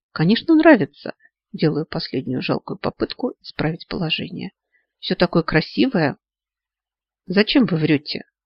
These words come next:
удивленно и настороженно спрашивает он. «Вот так вот!» Я аж зубами клацнула от неожиданности. Вот вам и весь такт. Пялюсь на него, как солдат на вож,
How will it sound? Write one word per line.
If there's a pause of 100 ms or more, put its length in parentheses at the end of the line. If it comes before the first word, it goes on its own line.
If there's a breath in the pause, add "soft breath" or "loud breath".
(180)
удивленно (140)
и
настороженно
спрашивает
он. (880)
«Вот
так
вот!» (640)
Я
аж
зубами
клацнула
от
неожиданности. (500)
Вот
вам
и
весь
такт. (800)
Пялюсь
на
него,
как
солдат
на
вож,